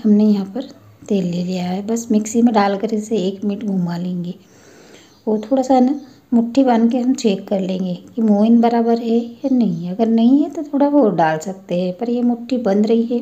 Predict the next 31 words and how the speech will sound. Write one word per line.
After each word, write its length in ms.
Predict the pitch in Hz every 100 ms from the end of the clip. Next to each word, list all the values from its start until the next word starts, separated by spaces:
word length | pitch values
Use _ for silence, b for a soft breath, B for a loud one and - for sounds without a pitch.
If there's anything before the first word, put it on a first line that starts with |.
| -
मोयन 380 | 220 196 214 226
बिल्कुल 360 | 202 190 - 349 - B B B B B B -
perfect 540 | 240 214 185 185 - 220
है। 240 | 180 202
देखिएगा, 420 | 180 170 185 202 285 - B B B _
अब 180 | 226 233
यहाँ 380 | 233 226 220 294
पर 180 | 294 285
हम 200 | 285 277
क्या 120 | 277 247
करेंगे 460 | 220 190 190 285 - - - _ _ _ _ _ - - b b b b b _ _ _ b b b b b b b b b - -
कि, 300 | 208 233 - -
हाँ, 380 | 247 208 214 - 254 233 226
आधा 220 | 220 220 285
कप 220 | 262 247
हमने 260 | 226 233 220
यहाँ 200 | 196 196
पर, 120 | 233
आधा 180 | 226 208
कप 140 | 214 233
से 120 | 277
थोड़ा 240 | - 254 285
कम 280 | - 233 240
पानी 340 | 196 180 175
लिया 280 | 170 180 180
है। 180 | 180 214 214 B B B B B B B B _ _ _
तो 80 | 285
इस 100 | 277
तरह 140 | 302 277
से 140 | 277
हम 220 | 233 240